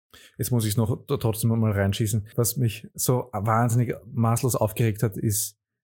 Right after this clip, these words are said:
der Burger King am Westbahnhof war europaweit der erste Burger King, der vegan war, rein vegan.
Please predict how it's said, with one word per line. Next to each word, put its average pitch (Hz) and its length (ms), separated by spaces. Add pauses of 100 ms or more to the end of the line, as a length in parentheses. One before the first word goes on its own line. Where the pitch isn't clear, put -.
(140)
der 127 60
Burger 120 420
King 151 560 (1000)
am 123 340 (100)
Westbahnhof 120 880 (380)
war 120 200
europaweit 131 1040
der 151 140
erste 135 340
Burger 127 420
King, 143 440
der 120 280
vegan 101 480
war, 95 200
rein 117 260
vegan. 92 500